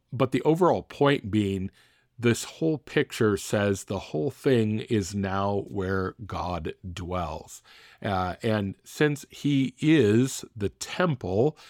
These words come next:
uh, and Jesus, of course, made this very clear, right? "Tear down this temple and I will rebuild it, uh, in three days." Um,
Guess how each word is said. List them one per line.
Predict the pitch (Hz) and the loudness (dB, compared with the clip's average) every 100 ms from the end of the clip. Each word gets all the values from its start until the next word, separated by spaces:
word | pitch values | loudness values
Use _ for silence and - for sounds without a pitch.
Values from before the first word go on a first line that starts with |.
| - | -6
uh, | 117 104 - | 0 2 4
and | 113 98 | 2 4
Jesus, | 120 147 123 - | 4 6 2 0
of | 95 - | -4 -6
course, | 107 104 127 - | -2 0 0 -2
made | 92 107 | 0 0
this | 101 - | 0 -2
very | - 98 95 | 0 2 2
clear, | - 90 101 139 | 0 -2 2 2
right? | 110 135 - | 2 0 -2
"Tear | - 104 110 | -4 0 2
down | 113 107 | 2 2
this | 101 98 | 0 -2
temple | - 110 135 160 131 | -2 -2 -2 0 0
and | 95 | 2
I | 104 | 0
will | 104 98 | 0 0
rebuild | 92 85 95 117 143 98 | -2 0 2 2 4 2
it, | 110 - - - - - | 0 -2 -20 -20 -20 -8
uh, | 95 90 87 - | -4 -4 -6 -8
in | 117 107 101 98 98 _ | -4 0 0 -2 -4 _
three | - 113 107 | -2 2 2
days." | 87 127 95 90 123 - _ - _ | 2 2 4 2 0 -2 _ -20 _
Um, | - 95 92 | -6 -4 -4